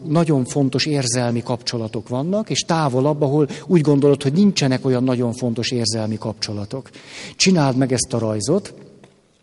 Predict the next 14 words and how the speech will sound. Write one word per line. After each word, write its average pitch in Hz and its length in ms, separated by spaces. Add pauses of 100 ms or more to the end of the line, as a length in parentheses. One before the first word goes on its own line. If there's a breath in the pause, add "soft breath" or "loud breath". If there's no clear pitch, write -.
(300 loud breath)
és 143 180
utána 135 460
nézd 147 360
meg, 135 160
hogy - 140
hol 147 220
vannak 117 320
a 120 60
család 110 420
határai. 104 720 (2250)
Most - 120
csak - 180
mondtam 101 380
valamit. 104 520